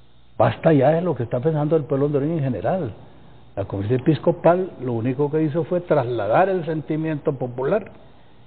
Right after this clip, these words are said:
en un documento creíble, porque esos documentos sí son creíbles, inteligentemente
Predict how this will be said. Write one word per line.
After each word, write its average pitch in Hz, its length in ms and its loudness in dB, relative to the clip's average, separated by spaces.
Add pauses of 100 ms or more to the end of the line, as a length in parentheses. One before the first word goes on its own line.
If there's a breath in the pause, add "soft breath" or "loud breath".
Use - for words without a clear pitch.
(240 soft breath)
en 104 120 -4
un 143 160 4
documento 170 760 2 (460)
creíble, 143 580 0 (460)
porque 117 240 -6
esos 117 220 -2
documentos 127 460 0
sí 127 120 -4
son 131 140 -2
creíbles, 104 500 -4 (920 loud breath)
inteligentemente 143 1400 0